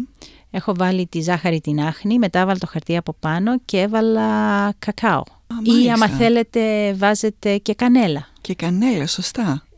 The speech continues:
Speaker 1: Και έτσι το χρώμα, το διαφορετικό το χρώμα,
Speaker 2: Βεβαίως.
Speaker 1: για να, για να φαίνεται το δύο χιλιάδες είκοσι.
Speaker 2: Πολύ ωραίο, Άντζελα. Πολύ ωραία ακούγεται.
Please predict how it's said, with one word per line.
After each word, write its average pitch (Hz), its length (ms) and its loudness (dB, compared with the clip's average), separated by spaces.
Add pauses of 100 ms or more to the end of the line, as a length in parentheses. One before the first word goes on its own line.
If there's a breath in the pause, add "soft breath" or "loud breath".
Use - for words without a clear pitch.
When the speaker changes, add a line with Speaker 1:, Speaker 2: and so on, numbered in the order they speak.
Speaker 1:
Και 220 120 -2
έτσι 220 180 -2
το 214 80 -2
χρώμα, 165 560 2
το 175 100 0
διαφορετικό 175 420 0
το 190 80 -6
χρώμα, 190 220 4
Speaker 2:
Βεβαίως. 277 220 4
Speaker 1:
για 233 100 2
να, 196 380 4
για 196 160 0
να 190 100 0
φαίνεται 214 380 -2
το 185 480 0
δύο 185 220 0
χιλιάδες 165 440 -4
είκοσι. - 500 -10
Speaker 2:
Πολύ 214 380 4
ωραίο, 147 280 4
Άντζελα. 135 540 -2 (200)
Πολύ 214 280 2
ωραία 160 280 2
ακούγεται. 156 540 0